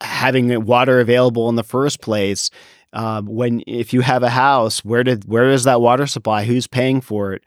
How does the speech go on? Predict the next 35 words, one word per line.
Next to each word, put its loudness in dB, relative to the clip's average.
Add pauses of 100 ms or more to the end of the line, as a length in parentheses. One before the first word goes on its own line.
(400)
I -4
mean, 2
here 4
in 4
Davis, 2
we 4
went 2
through 0
a -6
big 2
debate, 0
I -6
think -6
around 0
two 0
thousand 0
fifteen, 2
about 2 (400)
getting 2
new 2
ex-, -8
water 2
supplies 0
that -2
have 0
been 4
extraordinarily 2
expensive -2
because 0
decisions 2
were 0
taken 2
by 0
past -2
generations 0